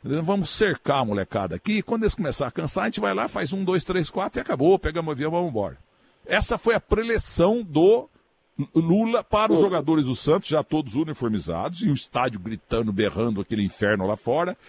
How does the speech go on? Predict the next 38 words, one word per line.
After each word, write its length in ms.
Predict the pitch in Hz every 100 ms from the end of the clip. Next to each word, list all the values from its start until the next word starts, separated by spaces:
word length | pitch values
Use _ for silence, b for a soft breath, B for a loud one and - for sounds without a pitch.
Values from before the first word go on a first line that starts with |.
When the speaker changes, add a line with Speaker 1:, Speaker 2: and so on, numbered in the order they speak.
| B
Speaker 1:
e 80 | 131
o 60 | 147
Carlos 340 | 156 143 143
Alberto 420 | 156 135 156 -
Torres 320 | 120 131 160 165
me 80 |
contou 420 | 185 170 127 170 147
isso 280 | 170 -
no 220 | 170 156 160
Leles 480 | 285 302 262 190
Tratoria 560 | - 208 - 185 175 202
da 80 | 170
Alameda 320 | 156 170 170
Campinas, 420 | 151 120 139 135
uma 180 | 131 123
vez 200 | 147 180
com 120 | -
um 60 | 180
primo 340 | - 180 156
dele 200 | 123 160
de 100 | 131
Campinas, 680 | - 113 - 170 127 85 - B B
que 140 | - 139
era, 280 | 143 131 110
que 120 | 127
sempre 420 | - 214 - 156
ia, 140 | 160
o 40 | 123
super 280 | 147 127 113
técnico 460 | 135 143 127 113
com 160 | 120 113
ele, 220 | 127 104
que 80 | 113
eu 40 |
esqueci 260 | - - 139
o 20 |
nome 200 | 123 127
dele, 220 | 92 76